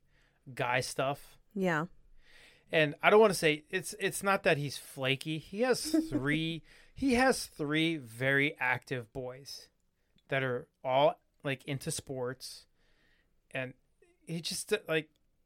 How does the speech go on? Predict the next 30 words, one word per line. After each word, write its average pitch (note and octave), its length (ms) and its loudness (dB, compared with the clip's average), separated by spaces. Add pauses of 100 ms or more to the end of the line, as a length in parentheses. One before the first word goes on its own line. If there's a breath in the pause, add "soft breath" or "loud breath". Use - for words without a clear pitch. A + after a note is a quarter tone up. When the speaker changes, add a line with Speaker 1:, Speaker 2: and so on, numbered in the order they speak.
(100)
Speaker 1:
when D#3+ 280 2
they're F3+ 100 2
not F#3 220 0
doing E3+ 200 -4
sports, E3 500 -2
he - 380 -8
needs G#3+ 260 0
that F#3+ 180 0
time F3 220 -4
to D#3+ 60 -6
spend E3 280 -4
with C3+ 120 -8
his C#3+ 200 -2
wife, A#2 320 -10
not D3 200 0
with D3+ 200 -2
me C#3 340 -4 (460 soft breath)
talking C#3+ 360 2
about B2+ 380 -2 (840)
guy C3 200 2
stuff. - 460 -16 (100)
Speaker 2:
Right. E3+ 360 -4 (440 soft breath)
Speaker 1:
When C#3+ 200 2
we C#3+ 100 0
do C#3 180 0
that B2+ 160 0
at A#2+ 100 -6
work B2+ 260 -4
already. A#2 420 -14 (720)
Speaker 2:
Yeah. F#3 220 -4